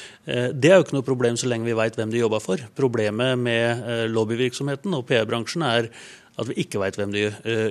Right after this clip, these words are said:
jobber for, eh, og, eh, det er et dilemma.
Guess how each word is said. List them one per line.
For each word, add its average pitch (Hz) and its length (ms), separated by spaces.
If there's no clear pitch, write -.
jobber 120 240
for, 208 160
eh, 131 640
og, 123 460
eh, 113 300
det 127 100
er 120 80
et 104 80
dilemma. - 300